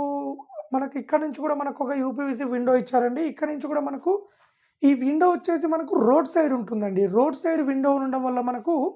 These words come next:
మనకు ఎయిర్ కానీ, వెంటిలేషన్ కానీ చాలా బాగా వస్తుంది.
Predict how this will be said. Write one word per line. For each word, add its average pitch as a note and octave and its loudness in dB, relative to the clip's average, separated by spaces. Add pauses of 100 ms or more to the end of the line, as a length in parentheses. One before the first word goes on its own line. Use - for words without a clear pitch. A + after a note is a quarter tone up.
(540)
మనకు D4+ 2
ఎయిర్ D4 4
కానీ, C#4+ 4
వెంటిలేషన్ B3+ 0
కానీ B3 0
చాలా A#3 4
బాగా A3+ 2
వస్తుంది. A3+ 0